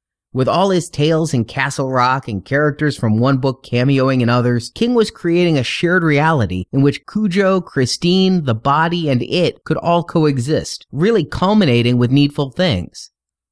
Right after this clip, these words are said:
Yet The Stand, by its very topic, can't be in that same, what they call prime reality. Because it takes place in nineteen eighty or later,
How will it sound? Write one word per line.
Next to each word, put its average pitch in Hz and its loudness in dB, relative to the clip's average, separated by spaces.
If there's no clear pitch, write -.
Yet - -2
The 165 -4
Stand, 165 -2
by 139 0
its 143 0
very 185 0
topic, - -6
can't - -4
be 196 0
in 180 2
that 165 -2
same, 147 2
what 131 -2
they 139 0
call 135 2
prime 139 0
reality. 113 0
Because 160 0
it 165 -4
takes 190 0
place 202 -2
in 143 2
nineteen 170 0
eighty 147 0
or 123 -2
later, 123 0